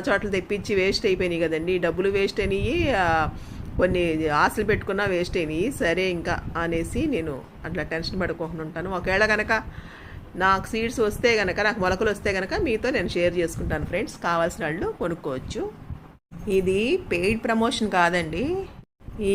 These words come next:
ఫ్లవర్స్ ఎలా ఉంటాయో నేను పిక్స్ పెడతానండి, చూద్దురు కానీ. ఇదండి ఈ వీడియో. గనక మీకు నచ్చినట్లయితే లైక్ చేయండి ఫ్రెండ్స్, మీ ఫ్రెండ్స్కి షేర్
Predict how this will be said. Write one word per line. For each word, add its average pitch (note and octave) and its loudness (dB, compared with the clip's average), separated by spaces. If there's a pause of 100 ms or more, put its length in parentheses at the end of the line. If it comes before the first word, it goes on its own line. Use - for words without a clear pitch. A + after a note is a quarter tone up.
(100)
ఫ్లవర్స్ G3 4
ఎలా A3 6
ఉంటాయో G3 0
నేను G#3+ 0
పిక్స్ - -2
పెడతానండి, F3+ 4 (260)
చూద్దురు F3 2
కానీ. E3 0 (580)
ఇదండి G#3+ 4 (160)
ఈ E3+ 2
వీడియో. E3+ 2
గనక G3 2 (240)
మీకు A#3 0
నచ్చినట్లయితే F3 -2 (140)
లైక్ D#3 2 (140)
చేయండి D#3 0
ఫ్రెండ్స్, G3 -4 (220)
మీ D#3+ -8
ఫ్రెండ్స్కి D#3+ -2
షేర్ D3+ 2